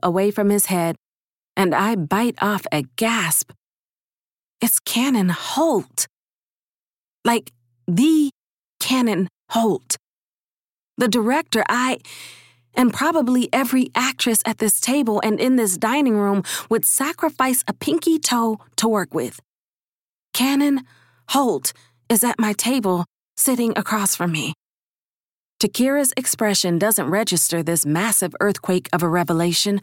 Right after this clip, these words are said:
but she kicks me under the table and hisses from the corner of her mouth, "Did you know?" I pretend I need to reach for something on the floor so I can whisper back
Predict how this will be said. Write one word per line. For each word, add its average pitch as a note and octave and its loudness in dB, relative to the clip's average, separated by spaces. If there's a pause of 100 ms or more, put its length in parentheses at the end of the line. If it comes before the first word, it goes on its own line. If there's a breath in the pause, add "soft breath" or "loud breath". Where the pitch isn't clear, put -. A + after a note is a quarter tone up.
(220 loud breath)
but E3+ -2
she F#3 0
kicks - -2
me A#3+ 2
under F#3 0
the E3+ 0
table G3 0 (180 loud breath)
and F3+ 0
hisses A3 0
from F3 0
the D#3+ 0
corner G3+ 0
of D#3 0
her F3+ 0
mouth, G3 -2 (1000)
"Did F#3+ -4
you D4+ 0
know?" D4 -2 (1200)
I F#3 0
pretend F#3+ 0
I F3 0
need F3 0
to E3+ -2
reach A3 -2
for E3+ -2
something E3 -2
on E3+ 2
the E3 2
floor G#3+ 0
so - -2
I F3 -4
can D#3+ -2
whisper F3+ -2
back F#3+ -4